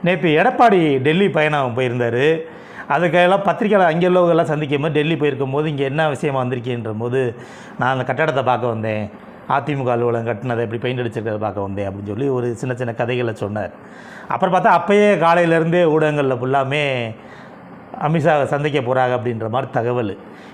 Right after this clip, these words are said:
இவர் என்ன நினச்சிருக்காருன்னா, இவர் ஏன் சொல்லலைன்னா, அங்கிட்டு வந்து இவருக்கு அமித்ஷா வந்து நேரமே ஒதுக்கலை, ஒதுக்கலை, இவரை சந்திக்க விரும்பலை.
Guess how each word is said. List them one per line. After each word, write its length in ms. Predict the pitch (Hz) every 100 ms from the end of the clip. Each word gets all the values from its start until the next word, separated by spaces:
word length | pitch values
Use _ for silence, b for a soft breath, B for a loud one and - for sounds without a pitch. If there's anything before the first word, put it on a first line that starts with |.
| -
இவர் 180 | 127 135
என்ன 300 | 123 151 208
நினச்சிருக்காருன்னா, 680 | 180 147 139 139 131 127 117
இவர் 220 | 123 131 123
ஏன் 280 | 135 202 202
சொல்லலைன்னா, 540 | 143 135 127 107 104 113 135 143 - B B B B
அங்கிட்டு 300 | - 143 139
வந்து 200 | 131 156
இவருக்கு 280 | 147 143 131
அமித்ஷா 360 | 113 156 165 156
வந்து 300 | 143 160 147
நேரமே 460 | 123 135 170 170
ஒதுக்கலை, 520 | 170 143 165 175 131 - - - - - - - - - - - - - 170
ஒதுக்கலை, 360 | 180 180 156 - -
இவரை 180 | 143 135
சந்திக்க 360 | 151 170 170
விரும்பலை. 440 | 160 160 185 151